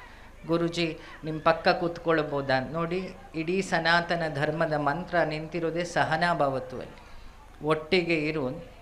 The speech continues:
ಒಟ್ಟಿಗೆ ಊಟ ಮಾಡು, ದ್ವೇಷ ಇಲ್ಲದೆ ಬದುಕು. ಯಾವ್ದಾರು ಒಂದು ಧರ್ಮ ಇಡೀ ಜಗತ್ತಿಗೆ ಈ ಮಂತ್ರ ಹೇಳಿಕೊಟ್ಟಿದ್ರೆ ಅದು ಸನಾತನ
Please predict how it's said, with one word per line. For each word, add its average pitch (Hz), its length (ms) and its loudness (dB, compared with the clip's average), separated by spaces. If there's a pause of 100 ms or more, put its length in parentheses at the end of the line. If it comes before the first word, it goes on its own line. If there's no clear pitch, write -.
(180)
ಒಟ್ಟಿಗೆ 165 440 2
ಊಟ 156 320 2
ಮಾಡು, 139 420 0
ದ್ವೇಷ 170 300 4
ಇಲ್ಲದೆ 156 320 2
ಬದುಕು. 156 380 -2 (320)
ಯಾವ್ದಾರು 170 560 8
ಒಂದು 165 240 0
ಧರ್ಮ 160 440 6 (420)
ಇಡೀ 175 280 10
ಜಗತ್ತಿಗೆ 175 600 10
ಈ 170 40 4
ಮಂತ್ರ 165 340 8
ಹೇಳಿಕೊಟ್ಟಿದ್ರೆ 165 720 6
ಅದು 156 140 2
ಸನಾತನ 151 560 4